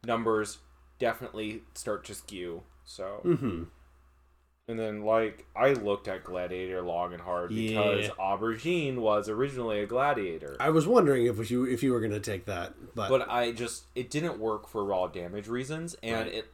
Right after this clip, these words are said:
Speaker 1: really only works for speculative combat.
Speaker 2: It does.
Speaker 1: It really only works for when you're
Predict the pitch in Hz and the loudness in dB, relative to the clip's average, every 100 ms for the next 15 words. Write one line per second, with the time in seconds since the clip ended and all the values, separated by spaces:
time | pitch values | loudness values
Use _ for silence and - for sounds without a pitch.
0 | - 127 139 226 247 135 113 110 113 104 | -16 -14 -8 -4 -2 0 0 -2 -4 0
1 | 135 131 - - 117 - 127 123 127 107 | 0 0 -4 -6 -6 -2 -2 -2 -4 -4
2 | 113 101 175 269 82 64 50 - 147 123 | -4 -6 -6 -6 -6 -8 -10 -2 -2 -2
3 | - 127 117 139 170 185 170 165 147 113 | -4 -8 -6 -6 -2 0 0 -2 -2 -2
4 | 110 - 107 104 101 104 101 104 101 95 | -2 -6 -2 -2 -2 -4 -2 -2 -2 -4